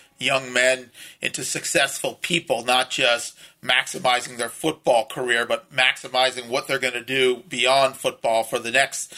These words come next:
sixty, seventy years? Is that a big thing that you guys think about and try to, try to teach?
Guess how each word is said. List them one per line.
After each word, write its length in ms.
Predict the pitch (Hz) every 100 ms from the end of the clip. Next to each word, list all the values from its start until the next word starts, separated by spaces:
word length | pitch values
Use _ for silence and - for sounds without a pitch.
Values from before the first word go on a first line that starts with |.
| - _ -
sixty, 460 | - - - 147
seventy 380 | - 131 117 117
years? 420 | 117 117 117 117
Is 80 | 113
that 200 | 131 139
a 60 | 131
big 280 | 139 131
thing 200 | - 139
that 240 | 127 120 -
you 80 | 131
guys 320 | 131 123 123
think 380 | - - 147 143
about 400 | 131 123 127 113
and 180 | 104 - - - -
try 240 | - 120
to, 140 | 117 117 -
try 220 | - 120
to 80 | 113
teach? 520 | - 127 123 -